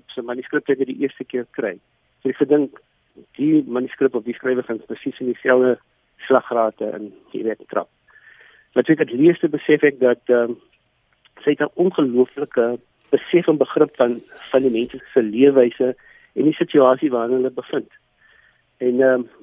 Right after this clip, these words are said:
ek het dit al gestel ook, ehm, as daar iemand was wat daai storie moes skryf, dan is Carol absoluut die perfekte persoon gewees om dit te skryf.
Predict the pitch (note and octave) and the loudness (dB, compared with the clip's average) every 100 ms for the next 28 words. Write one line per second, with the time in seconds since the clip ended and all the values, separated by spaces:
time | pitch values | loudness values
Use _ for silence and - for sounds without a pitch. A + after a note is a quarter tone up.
0 | - C3+ C#3+ F3 D#3+ C#3 - C3 A#2 A#2 | -4 0 0 2 0 -2 -6 -4 -4 -6
1 | - _ _ - A#2+ A#2+ - C#3 D3 F#3 | -12 _ _ -2 -2 -2 -4 -4 -2 0
2 | G3+ G3 C3 A#2+ - A2 G#2+ C3 - C#3 | 0 0 0 0 -2 -4 -4 -4 -2 -2
3 | A#2 A2+ - - G#2 F2+ _ _ _ _ | -2 -4 -8 -8 -8 -8 _ _ _ _
4 | - B2 B2+ - C#3 C#3+ C3 _ _ D#3 | -2 0 0 4 4 4 0 _ _ -6
5 | - D#3 C#3 C3 - G#2+ A2 G#2+ - G2+ | -4 -8 -6 -8 -8 -8 -8 -8 -10 -10
6 | - G#2 G2 F#2+ G2 - - - | -8 -8 -6 -8 -12 -14 -12 -12